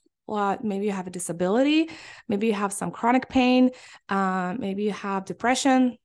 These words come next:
Like me, I have episodes of depression. Maybe you have trauma, maybe you have,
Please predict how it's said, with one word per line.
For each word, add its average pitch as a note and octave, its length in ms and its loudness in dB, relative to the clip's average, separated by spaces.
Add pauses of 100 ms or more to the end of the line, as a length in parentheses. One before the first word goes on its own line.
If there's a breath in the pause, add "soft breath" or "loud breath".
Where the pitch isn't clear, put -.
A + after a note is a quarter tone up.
(140)
Like - 220 -4
me, A#3+ 240 4
I G#3+ 40 4
have F#3 260 0
episodes G#3+ 420 -4
of A3 100 -2
depression. A3 540 -2
Maybe B3 180 2
you G#4 120 2
have F4+ 160 0 (180)
trauma, A#3+ 640 2
maybe A3 200 -4
you G3 40 -2
have, F#3+ 280 -4